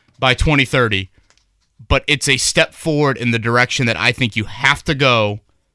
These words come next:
at quarterback in the N F L. And to me, I think that is the most encouraging sign from yesterday. There are a lot of issues you just pointed out, Jake, the lack of support that they provided. Matt Ryan, which was well said by Frank Reich yesterday.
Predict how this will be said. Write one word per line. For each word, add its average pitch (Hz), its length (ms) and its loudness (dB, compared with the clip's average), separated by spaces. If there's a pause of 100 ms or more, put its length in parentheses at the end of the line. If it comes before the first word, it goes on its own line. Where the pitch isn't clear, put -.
(120)
at 117 180 -4
quarterback 120 500 0
in 117 80 -2
the 110 140 2
N 104 80 2
F 101 180 -4
L. 92 320 -4 (440)
And 110 160 -2
to - 140 -2
me, 135 420 4
I 120 100 -2
think 113 200 -4
that 120 260 0
is 113 160 -4
the 117 40 0
most 113 220 0
encouraging 113 560 -2
sign 107 340 0
from 104 200 -4
yesterday. 101 420 -2
There 165 160 2
are 139 60 4
a 117 60 2
lot 127 260 2
of 117 60 0
issues 131 440 -2
you 131 80 -2
just 123 160 -4
pointed 113 300 -2
out, 113 180 2
Jake, 120 300 0
the 107 80 -4
lack 110 240 0
of 104 80 -6
support 110 340 -6
that - 80 -12
they 104 140 -2
provided. 107 520 0 (240)
Matt 117 200 0
Ryan, 113 320 2
which 110 160 -4
was 101 100 -6
well 107 240 -2
said 113 240 -2
by 110 120 0
Frank 113 260 -4
Reich 117 180 0
yesterday. 123 500 -2